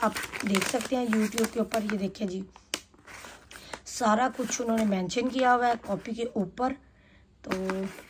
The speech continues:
ये जी, इसका कोड भी मैंने आपको बता दिया और हाई लेवल की मास्टर कॉपी बनाई हुई है।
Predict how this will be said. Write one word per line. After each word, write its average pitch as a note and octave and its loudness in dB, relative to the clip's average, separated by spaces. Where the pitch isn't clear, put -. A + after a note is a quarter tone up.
ये G#3 0
जी, A3 -4
इसका A3+ -2
कोड G#3 -2
भी A3 2
मैंने A#3+ 2
आपको A#3 0
बता G#3+ 2
दिया A3 4
और A3+ 4
हाई - -2
लेवल G#3 0
की A#3 -6
मास्टर G3 -2
कॉपी G#3 -4
बनाई F#3 -6
हुई G3 -4
है। F#3 -6